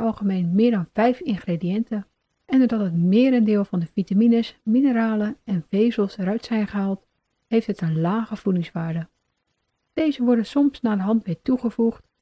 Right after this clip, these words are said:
om het aantrekkelijker te maken, aangezien bijvoorbeeld snoep met vitamine C beter klinkt dan gewoon snoep en hetzelfde geldt bijvoorbeeld voor witte rijst met toegevoegde vezels. Maar aangezien echt voedsel meer stofjes bevat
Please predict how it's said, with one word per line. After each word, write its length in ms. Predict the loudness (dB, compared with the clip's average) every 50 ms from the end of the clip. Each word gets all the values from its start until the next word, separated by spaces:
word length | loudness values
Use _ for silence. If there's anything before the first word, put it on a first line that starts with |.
| _ _
om 160 | 0 2 2
het 120 | 2 0
aantrekkelijker 680 | -4 -6 -8 -6 _ -6 -6 -4 -4 -4 -4 -6 -6 -6
te 100 | -4 -4
maken, 440 | -2 -2 -2 -4 -4 -6 -8 -10 -10 _ _ _ _ _ _ _ _ _ _
aangezien 440 | -2 0 0 0 -2 -2 0 0 0
bijvoorbeeld 440 | 2 0 0 -2 -2 -2 -6 -8
snoep 380 | -6 0 0 0 0 0 -6 _ _ _ _
met 200 | -6 -6 -6 -4
vitamine 420 | _ -4 -2 0 0 0 0 0
C 420 | -2 -2 -4 -2 -2 -4 -4 -4 -2
beter 360 | 0 0 0 0 -2 -6 -4
klinkt 280 | -2 -2 -2 -2 -4
dan 100 | -4 -8
gewoon 300 | -6 -4 -4 -2 0 -2
snoep 360 | -2 0 0 -2 -2 -2 -6 _ _ _ _ _ _ _ _ _
en 120 | -4 -2 -2
hetzelfde 460 | -2 -2 -2 -2 -2 -2 -2 -4 -6
geldt 380 | -6 -4 -4 -4 -4 -6 -10 _
bijvoorbeeld 440 | -6 -2 -2 -2 -2 -4 -8 -10
voor 220 | -8 -6 -6 -6 -4
witte 260 | -4 -4 -4 -4 -2
rijst 340 | -2 0 0 0 -2 -4 -8
met 140 | -8 -10 -8 _
toegevoegde 540 | -4 -4 -4 -4 -6 -8 -8 -8 -8 -14 -6
vezels. 520 | _ -2 0 0 -2 -4 -6 -8 -10 -12 _ _ _ _ _ _ _ _ _ _ _ _
Maar 200 | 4 4 4 6
aangezien 580 | 4 4 2 2 0 0 0 2 2 2 0 -2
echt 360 | _ -2 -2 -2 -2 -6 -14 -8
voedsel 480 | -6 -6 -6 -4 -2 -2 -2 -4 -2 _
meer 280 | 2 4 6 6 6 4
stofjes 420 | 2 -2 -4 -4 -2 -6 -6 -6
bevat 440 | -8 -8 -4 -2 -2 -2 -2 _